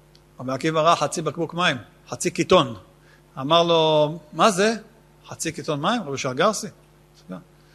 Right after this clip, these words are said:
אמר לו, סיפר לו, "השומר לא נתן לי." טוב, עכשיו רבי עקיבא היה,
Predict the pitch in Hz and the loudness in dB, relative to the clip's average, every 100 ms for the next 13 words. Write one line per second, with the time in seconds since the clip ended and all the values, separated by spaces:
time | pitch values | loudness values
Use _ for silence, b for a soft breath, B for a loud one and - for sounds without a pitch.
0 | b b b - 123 175 190 185 - 202 | b b b -14 -4 0 4 4 4 4
1 | 269 302 269 151 139 151 160 180 208 220 | 6 6 6 2 2 -2 0 2 4 4
2 | 220 240 202 127 - b b b b - | 4 2 2 -4 -8 b b b b 4
3 | 190 - - 202 220 196 180 170 233 208 | 4 4 0 4 4 6 4 4 2 4
4 | 202 | 2